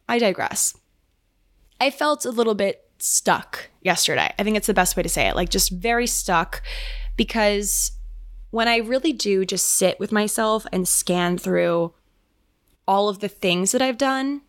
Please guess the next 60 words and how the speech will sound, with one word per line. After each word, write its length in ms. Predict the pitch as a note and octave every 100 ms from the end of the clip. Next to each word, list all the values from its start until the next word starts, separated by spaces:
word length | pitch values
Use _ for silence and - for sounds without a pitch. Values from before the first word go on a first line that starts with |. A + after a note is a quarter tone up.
| -
in 100 | A3
my 120 | A#3
life, 340 | G3 E3+ F#3+
like, 120 | F#3 F3
you 160 | G#3+
know, 60 | G#3
I 120 | F#3
sit 220 | - C4
there 180 | F3 F3
and 120 | F3
I 80 | F3
think 340 | - E3+ G3
about 220 | F#3+ F#3 F#3+
the 60 |
good 180 | F#3+ F#3
stuff 280 | - F#3 F#3
and 60 |
the 60 | G#3
bad 240 | F#3 F3
stuff. 360 | - - F3 - - - - - _ _ _ -
And 400 | G3 F#3 F3+ F3+
I 60 | F#3
think 200 | G#3 G3+
about 180 | F#3+ F3
all 180 | F#3+
that 100 | G3
I've 160 | A#3 G#3+
done, 340 | A3 G3+ G3 -
all 160 | F#3+ F#3
that 100 | F#3
I 200 | F3 E3
do, 360 | - A#3+ G3 G3+ -
all 160 | F#3+
that 100 | F3+
I 100 | F3+
try 500 | F3+ - G#3 F#3+ G#3
for. 500 | - E3+ D#3+ D#3+ G#3 - - - - _ _ _ _
I 80 | A#3+
sit 280 | A#3+ - G#4+
here 200 | D4+ B3
and 80 | F#3+
I 60 |
think 260 | G3 A3 G#3 -
I've 220 | C4 B3+
really 200 | G4 C#4
done 260 | G#3+ A3
the 60 | F3+
best 300 | F3+ F3+ -
that 80 | - -
I 40 |
can 440 | - F#3+ C#3+ C#3 F3+ - -
with 220 | F3+ -
what 140 | G#3+ G#3+
I've 100 | F3
been 180 | F3
given, 280 | E3+ A#3 F3+
with 140 | E3+ F#3
what 140 | F3+
I've 160 | E3+ E3+
got 340 | F#3+ E3+ -